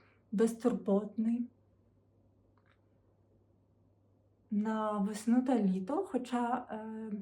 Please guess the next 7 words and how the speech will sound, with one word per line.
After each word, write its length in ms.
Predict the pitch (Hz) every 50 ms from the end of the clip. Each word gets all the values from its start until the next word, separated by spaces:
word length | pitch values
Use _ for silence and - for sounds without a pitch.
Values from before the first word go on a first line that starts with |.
| - - - _ -
мені 320 | 214 220 240 254 302 381
скоріше, 720 | 359 - 269 240 240 233 233 - - 214 208 208 214 233 - - _ _ _ _ _ -
мені 240 | 240 247 233 202
особисто 500 | 175 180 - - 185 180 196 190 - 208
він 160 | 196 233 226 233
скоріше 680 | - - 233 226 226 220 220 196 - - 214 208 202
на, 480 | 196 202 202 208 202 196 196 190 190